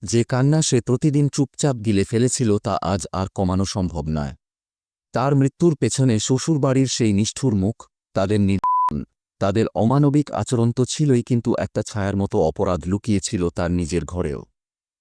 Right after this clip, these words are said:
কারণ যদি সেই প্রথম দিনেই তার বাবা মা তার চোখের জল পড়া শব্দ শুনতে পেতেন, তার কণ্ঠে লুকিয়ে থাকা কষ্টটা পড়তে পারতেন, তাহলে কি রিধন্যাকে আজ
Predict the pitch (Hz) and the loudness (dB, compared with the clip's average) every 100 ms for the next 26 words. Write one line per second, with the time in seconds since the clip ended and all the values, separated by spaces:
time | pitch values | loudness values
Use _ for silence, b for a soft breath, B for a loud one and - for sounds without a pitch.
0 | _ - 117 139 165 147 147 170 - 131 | _ -2 2 6 6 6 4 4 4 4
1 | - 117 139 156 143 120 95 139 - 92 | 4 2 2 4 4 4 2 0 0 -2
2 | 80 87 117 143 131 92 - 110 - 123 | 0 0 2 2 2 -2 0 -2 0 0
3 | 92 98 101 98 90 87 - 107 80 101 | 2 2 2 0 0 0 -2 -2 -2 -2
4 | 117 104 104 92 - 76 69 - _ _ | 0 0 0 0 0 -2 -2 -6 _ _
5 | _ 92 90 123 135 - 131 107 - 123 | _ -2 -2 2 2 4 2 2 2 2
6 | - 113 104 101 104 - 120 113 - 98 | 2 -2 -2 -2 -2 0 -2 -2 0 -2
7 | - 95 78 - 76 67 - _ _ - | -2 -2 -4 -2 -4 -4 -8 _ _ -2
8 | 113 123 110 - 104 98 101 101 95 - | 2 2 2 2 0 2 2 0 0 0
9 | 104 - | 0 0